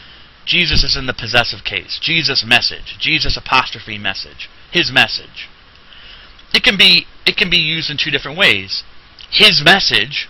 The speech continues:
what he actually proclaimed, but it can also be the message about him,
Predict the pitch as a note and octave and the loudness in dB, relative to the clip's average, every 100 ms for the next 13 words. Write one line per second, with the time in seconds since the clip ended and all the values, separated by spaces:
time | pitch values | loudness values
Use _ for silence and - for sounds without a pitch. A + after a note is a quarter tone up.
0 | - B2 D#3+ D3 C#3+ C#3 - C#3 A#2 - | -6 -2 0 2 4 4 2 -2 -4 -4
1 | D3 D#3+ A2+ G#2 A2+ B2 - - - - | -2 2 2 2 -8 -16 -20 -20 -20 -6
2 | C#3 D#3+ D#3+ D#3+ A#3+ - E3 C#3+ C3+ C#3+ | 0 0 2 2 4 4 2 0 2 2
3 | D3 C3+ B2+ C3+ C#3+ D3 - F2+ | 2 0 0 4 4 4 -4 -10